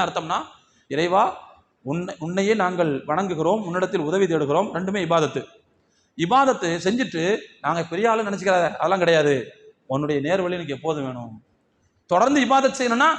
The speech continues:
நீ கண்ணு முழிக்காட்டி, நீ கண் திறந்து பார்க்காட்டி, நீ ஏறெடுத்து பார்க்காட்டி முடியவே முடியாது இறைவா அப்படின்னு சொல்றதா அந்த ஆயத்தினுடைய நோக்கம். அப்ப நம்முடைய இபாதத்துகளை நம்ம பெருசா நினைக்க கூடாது, நம்முடைய தகுதிகளை பெரிதாக நினைக்க கூடாது.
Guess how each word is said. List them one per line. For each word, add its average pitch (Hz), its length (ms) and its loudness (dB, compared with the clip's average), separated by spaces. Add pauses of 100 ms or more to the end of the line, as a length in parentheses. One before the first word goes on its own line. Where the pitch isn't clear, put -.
(180)
நீ 185 300 0
கண்ணு 226 280 -2
முழிக்காட்டி, 220 540 2 (520)
நீ 233 140 2
கண் 247 220 0
திறந்து 277 280 4
பார்க்காட்டி, 233 520 2 (180)
நீ 208 80 -2 (100)
ஏறெடுத்து 277 420 4
பார்க்காட்டி 233 500 2
முடியவே 302 360 0
முடியாது 269 300 2
இறைவா 196 260 2 (640)
அப்படின்னு 294 460 0
சொல்றதா 269 300 4
அந்த 240 100 2
ஆயத்தினுடைய 208 400 0
நோக்கம். - 280 -12 (1040)
அப்ப 175 120 0
நம்முடைய 214 340 4 (240)
இபாதத்துகளை 247 560 2
நம்ம 214 200 0
பெருசா 254 240 2
நினைக்க 202 240 0
கூடாது, 139 220 -4
நம்முடைய 160 280 -6
தகுதிகளை 254 380 4
பெரிதாக 247 320 -2
நினைக்க 190 240 -6
கூடாது. - 260 -20